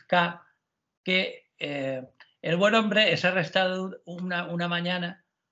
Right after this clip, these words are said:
por una razón que desconoce. Es decir, lo arrestan, lo detienen, se lo llevan a, al calabozo y él no tiene ni idea de qué se le acusa. Desde ese momento, el protagonista vive una pesadilla poblada de burócratas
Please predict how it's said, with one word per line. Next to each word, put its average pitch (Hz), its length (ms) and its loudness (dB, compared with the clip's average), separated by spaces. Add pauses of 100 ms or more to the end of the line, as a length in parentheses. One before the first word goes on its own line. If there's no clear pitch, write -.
(120)
por 175 160 4
una 220 180 6
razón 208 360 0
que 185 100 -2
desconoce. 143 640 -4
Es 131 100 -12
decir, 139 240 -8 (360)
lo 156 120 2
arrestan, 190 460 4
lo 175 60 6
detienen, 196 460 -2
se 160 140 -10
lo 156 120 0
llevan 170 340 -2
a, 151 300 -2
al 151 300 -4
calabozo 196 640 0 (500)
y 214 80 -4
él 202 80 0
no 190 80 0
tiene 185 240 2
ni 170 60 4
idea 175 200 4
de 165 140 2
qué 151 100 -4
se 147 120 -4
le 143 60 -2
acusa. - 360 -14 (460)
Desde 165 220 4
ese 202 140 2
momento, 226 420 4
el 233 60 0
protagonista 175 680 0
vive 185 200 -2
una 175 240 0
pesadilla 165 640 -2
poblada 170 340 2
de 165 80 4
burócratas 185 720 2